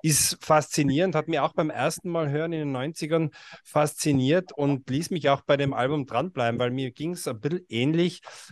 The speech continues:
wie mit Tom. Also, äh, ja, äh, äh, der Erst-, der Erstkontakt war eher Überforderung. Da war eher Überforderung angesagt. Okay, aber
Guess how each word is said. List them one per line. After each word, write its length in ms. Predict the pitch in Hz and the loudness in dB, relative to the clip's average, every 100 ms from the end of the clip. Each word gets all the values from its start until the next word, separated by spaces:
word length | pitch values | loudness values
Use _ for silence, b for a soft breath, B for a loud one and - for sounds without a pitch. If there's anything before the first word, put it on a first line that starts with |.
| - | -2
wie 80 | 143 | 2
mit 200 | 147 92 | 2 2
Tom. 360 | 113 135 170 | 2 4 2
Also, 600 | 151 127 131 135 135 135 135 | 2 4 4 6 4 4 2
äh, 300 | 131 127 127 117 113 117 | 2 2 2 0 -10 -6
ja, 320 | 117 135 151 | -2 2 0
äh, 920 | 113 - 120 120 120 117 123 123 123 | -2 -8 -8 -8 -10 -10 -8 0 0
äh, 60 | 120 | 2
der 180 | - 98 | 0 2
Erst-, 260 | 110 139 - - | 2 0 -8 -4
der 80 | |
Erstkontakt 760 | 110 147 - 170 - 143 - 143 | 0 0 2 0 2 0 -2 0
war 140 | 143 | 2
eher 260 | 147 147 156 | 4 4 4
Überforderung. 800 | 143 127 - 135 180 101 80 82 | 2 -2 -2 0 0 -2 -10 -10
Da 120 | 107 | -4
war 80 | 110 | 0
eher 140 | 120 135 | 2 2
Überforderung 560 | 131 117 143 139 135 | 2 2 0 0 -2
angesagt. 420 | 117 131 131 135 | -4 -4 -2 -4
Okay, 460 | 139 120 127 117 147 | -4 -6 -6 -2 0
aber 220 | 131 131 | 4 2